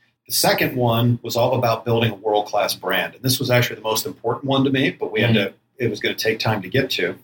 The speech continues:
Speaker 2: Yep.
Speaker 1: I think when I started at ExactTarget, we got maybe six to eight inbound R F Ps in a year.
Speaker 2: Mm.
Speaker 1: And I cast a vision that it would be inconceivable for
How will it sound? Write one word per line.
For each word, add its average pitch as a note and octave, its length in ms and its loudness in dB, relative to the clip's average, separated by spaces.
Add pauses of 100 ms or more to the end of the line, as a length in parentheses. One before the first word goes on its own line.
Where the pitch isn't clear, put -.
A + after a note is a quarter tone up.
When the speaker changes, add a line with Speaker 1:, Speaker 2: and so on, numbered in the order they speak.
Speaker 2:
Yep. - 240 -2 (420)
Speaker 1:
I C3+ 40 -4
think D3+ 160 0
when C3 100 2
I B2 60 4
started C3 420 2
at G#2+ 60 -4
ExactTarget, G#2+ 600 -2
we B2 100 0
got A2+ 420 0 (260)
maybe D#3 260 0
six - 440 0
to D#3+ 180 -4
eight B2 340 4
inbound A#2+ 440 2
R G#2+ 160 0
F G#2 180 -2
Ps F#2+ 680 -2 (100)
in A2+ 120 0
a G#2 40 0
year. F2 340 -2 (240)
Speaker 2:
Mm. A#2 300 2
Speaker 1:
And A2+ 100 -4
I C3+ 240 4
cast A#2 400 0
a A#2 100 -4
vision A#2+ 440 2
that A2 240 -2
it B2 60 -2
would B2 160 4
be A#2+ 220 -6
inconceivable C#3+ 960 0
for - 240 -8